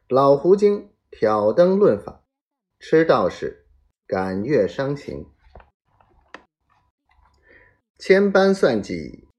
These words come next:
心如渴，不是姻缘总迂阔。无心栽柳柳成荫，着意种花花不活。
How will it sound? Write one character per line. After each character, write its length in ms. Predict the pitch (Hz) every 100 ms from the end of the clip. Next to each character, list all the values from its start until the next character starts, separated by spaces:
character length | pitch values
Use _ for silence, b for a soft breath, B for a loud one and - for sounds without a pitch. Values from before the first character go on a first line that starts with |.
| _
心 340 | - 180 175
如 260 | 160 98 123
渴， 340 | - - - _ _ _ _
不 100 | 107
是 280 | - 110 87
姻 240 | 123 151
缘 440 | 131 76 67 80 90 _ _ _ _
总 440 | - 87 73 73
迂 280 | 78 107 127
阔。 360 | - 160 - - _ _ _ b b b b
无 280 | - 120 196
心 340 | 214 202 196
栽 260 | 196 185 175
柳 480 | 117 76 73 71 -
柳 300 | 98 98 90
成 240 | 92 117 139
荫， 400 | 160 165 165 _ _ _ _
着 260 | - 90 113
意 200 | 135 92
种 240 | 113 92
花 460 | - 92 90 95 _ _ _
花 400 | _ 131 131 131
不 260 | 135 80
活。 540 | 60 - 50 64 -